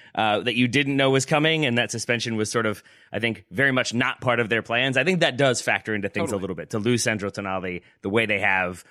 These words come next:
Speaker 1: who I think was meant to be this instrumental figure, that does give me a little bit more sympathy for them, even if sympathy is the wrong word. To your point, though, you can still adjust for that, and you can still find ways to deal with it. And really, this game felt to me like there were,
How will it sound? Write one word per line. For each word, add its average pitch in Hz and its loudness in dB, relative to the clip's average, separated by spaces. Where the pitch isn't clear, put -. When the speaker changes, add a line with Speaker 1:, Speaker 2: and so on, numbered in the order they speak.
Speaker 1:
who 113 0
I 107 2
think 101 -2
was 101 -4
meant 120 0
to 117 -14
be 113 -2
this 104 -6
instrumental 98 -8
figure, 107 0
that 143 0
does 165 4
give 147 -2
me 139 -2
a 127 0
little 131 4
bit 127 0
more 110 0
sympathy 107 -4
for 98 -8
them, 90 -2
even 98 -2
if 90 -6
sympathy 101 -10
is 87 -6
the 95 -10
wrong 82 -8
word. 98 0
To - -8
your 123 0
point, 220 0
though, 98 -2
you 143 4
can 160 0
still 135 0
adjust 123 0
for 110 -4
that, 85 -4
and 95 -8
you 110 -4
can 113 -4
still 123 0
find 107 -2
ways 101 -4
to - -12
deal 143 2
with 120 2
it. 95 -6
And 110 -2
really, 147 2
this 131 0
game 131 0
felt 113 -2
to 107 -10
me 104 -4
like 95 -4
there 101 -2
were, 123 2